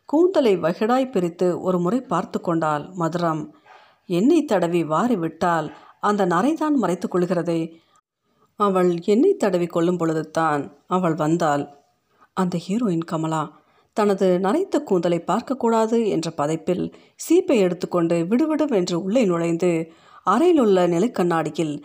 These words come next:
அவசர அவசரமாய் தலையை வாரிக்கொண்டு இட்டுக்கொண்ட போது மதுரம் தன்னுள் பேசிக்கொண்டாள். "ஏன், இவள் பார்த்தால் என்ன? எதற்கு இவள் எனது நரையை பார்க்கக்கூடாது என்று நினைக்கிறேன்?" அந்த ஹீரோவுக்கு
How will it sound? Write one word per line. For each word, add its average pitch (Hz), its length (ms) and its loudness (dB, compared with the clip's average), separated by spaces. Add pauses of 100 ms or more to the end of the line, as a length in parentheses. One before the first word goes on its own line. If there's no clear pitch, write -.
(220)
அவசர 339 460 0
அவசரமாய் 185 560 0
தலையை 196 400 0
வாரிக்கொண்டு 165 600 -2
இட்டுக்கொண்ட 175 440 -2
போது 151 340 -2 (520)
மதுரம் 208 400 0
தன்னுள் 160 400 -2
பேசிக்கொண்டாள். 170 640 -4 (600)
"ஏன், 170 220 -4 (360)
இவள் 165 300 -6
பார்த்தால் 262 320 0
என்ன? 190 220 2 (580)
எதற்கு 320 400 2
இவள் 185 300 2
எனது 170 300 0
நரையை 240 360 -2
பார்க்கக்கூடாது 233 680 -2
என்று 185 240 0
நினைக்கிறேன்?" 180 520 -2 (1080)
அந்த 185 220 -2
ஹீரோவுக்கு 196 580 -4